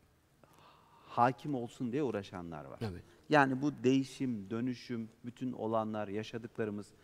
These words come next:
Speaker 1: hani her şey biz yaşarken oldu. Şu anda gözlemliyoruz.
Speaker 2: Evet.
Speaker 1: Ama bir taraftan da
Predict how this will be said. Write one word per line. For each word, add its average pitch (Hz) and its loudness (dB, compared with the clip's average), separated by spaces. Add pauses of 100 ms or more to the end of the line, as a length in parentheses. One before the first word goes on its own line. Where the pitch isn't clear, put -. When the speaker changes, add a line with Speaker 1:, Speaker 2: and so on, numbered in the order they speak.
(200)
Speaker 1:
hani 113 -2 (300)
her 151 6
şey 139 2
biz 127 0
yaşarken 123 4 (100)
oldu. 107 0 (500)
Şu - -6
anda 170 2
gözlemliyoruz. 110 -2
Speaker 2:
Evet. 98 -2
Speaker 1:
Ama 214 0
bir 302 0
taraftan 180 -2
da 170 0